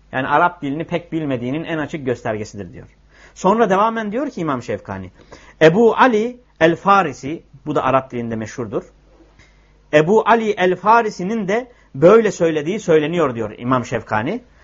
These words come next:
Ancak ben Ebu Ali gibi birisinin, yani onun gibi alim birisinin, öyle kastediyor. Ben Ebu Ali gibi birisinin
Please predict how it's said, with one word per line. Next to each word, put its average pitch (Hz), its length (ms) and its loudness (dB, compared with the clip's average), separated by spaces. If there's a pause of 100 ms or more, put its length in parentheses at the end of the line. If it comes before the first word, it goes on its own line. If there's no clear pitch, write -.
(180)
Ancak 185 480 4
ben 202 260 4
Ebu 185 280 0
Ali 185 300 0
gibi 165 260 -4
birisinin, 151 440 -4
yani 123 220 -2
onun 156 200 -2
gibi 151 180 0
alim 135 280 2
birisinin, 113 340 -10
öyle 131 240 -2
kastediyor. 117 480 -8 (480)
Ben 208 300 4
Ebu 180 280 2
Ali 220 320 0
gibi 151 300 -4
birisinin 220 640 -4